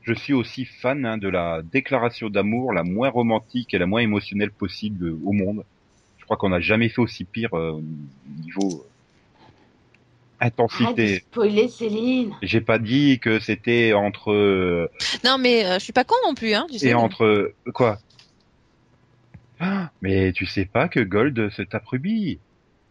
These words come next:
Speaker 1: Si je l'avais dit,
Speaker 3: Bah
Speaker 1: c'est
Speaker 3: voilà, maintenant je le
Speaker 1: spoiler.
Speaker 3: sais. Merci. Voilà.
Speaker 1: Puis bon,
Speaker 3: Moi, je
Speaker 1: euh,
Speaker 3: croyais qu'il sortait avec sa, euh, grand-mère. Enfin, je sais pas, euh, bref.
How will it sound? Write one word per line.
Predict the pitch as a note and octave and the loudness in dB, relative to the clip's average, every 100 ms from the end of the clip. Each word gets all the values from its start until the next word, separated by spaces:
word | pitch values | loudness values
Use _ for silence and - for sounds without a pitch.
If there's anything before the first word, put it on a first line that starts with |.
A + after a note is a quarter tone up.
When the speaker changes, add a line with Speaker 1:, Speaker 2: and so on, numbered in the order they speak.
| _ - | _ -4
Speaker 1:
Si | A#2 | 0
je | A2 | 2
l'avais | G2+ A2 | 2 2
dit, | C#3 | 0
Speaker 3:
Bah | E3+ G3+ | 2 2
Speaker 1:
c'est | |
Speaker 3:
voilà, | G3 F3 F3+ | 4 2 0
maintenant | E3+ | 0
je | F3 | 2
le | G#3 G#3+ | 4 2
Speaker 1:
spoiler. | |
Speaker 3:
sais. | B2 D#3 - D#3 | 2 -2 -8 -10
Merci. | D#3 - D#3+ - - | -10 -10 -14 -18 -16
Voilà. | D#3+ D3 G3 _ _ _ _ _ _ _ - | -16 -16 -20 _ _ _ _ _ _ _ -6
Speaker 1:
Puis | G#2+ | -2
bon, | A2 C3+ | 0 2
Speaker 3:
Moi, | G#2+ | 0
je | F2+ | 0
Speaker 1:
euh, | |
Speaker 3:
croyais | F#2+ | 0
qu'il | - - | -2 -4
sortait | G#3 F#3+ G3 | -2 0 0
avec | F3+ - | 0 0
sa, | F3 | -2
euh, | F3 - F3 | -2 -6 -6
grand-mère. | G#3+ D#4 E4 - - | -6 -4 -6 -10 -12
Enfin, | F#3 | -10
je | G3+ | -6
sais | |
pas, | C#4 D#4+ A#3 | -6 -6 -8
euh, | G3 - - _ _ _ _ _ _ - | -10 -10 -14 _ _ _ _ _ _ -8
bref. | F3 - | -8 -8